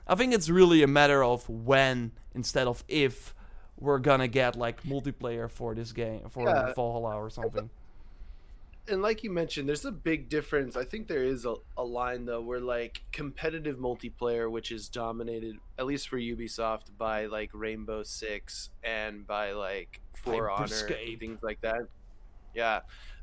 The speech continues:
Speaker 2: Um, but there's a big difference between that kind of multiplayer and, like, co-op multiplayer, right? And so,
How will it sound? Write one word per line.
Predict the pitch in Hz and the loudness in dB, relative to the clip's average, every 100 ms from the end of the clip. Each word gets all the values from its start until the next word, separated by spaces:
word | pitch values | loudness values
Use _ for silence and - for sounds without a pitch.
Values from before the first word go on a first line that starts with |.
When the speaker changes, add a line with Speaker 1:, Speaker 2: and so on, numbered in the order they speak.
| - | 0
Speaker 2:
Um, | 139 127 123 113 - - - | 2 4 2 -2 -10 -10 -2
but | 147 - | -2 0
there's | 180 196 | -2 0
a | 147 | -2
big | - 131 117 | 0 -2 0
difference | 123 - 123 113 | -4 -2 -4 -4
between | - - 117 110 98 - | -10 -8 -6 -6 -6 -2
that | 117 - - | -2 -2 -6
kind | 165 160 | -6 -4
of | |
multiplayer | 160 165 165 151 165 170 170 170 - | -4 -6 -6 -10 -4 -4 -4 -6 -6
and, | 131 123 120 | -8 -6 -6
like, | 113 107 - | -8 -10 -12
co-op | - 123 113 107 98 | -4 -2 -2 -2 -4
multiplayer, | 107 104 - 98 - 95 90 90 | -6 -10 -10 -14 -8 -6 -4 -4
right? | 92 110 120 - - - - | -4 -4 -6 -12 -16 -16 -8
And | 127 117 | -6 -6
so, | - 127 120 113 110 | -2 2 2 2 -2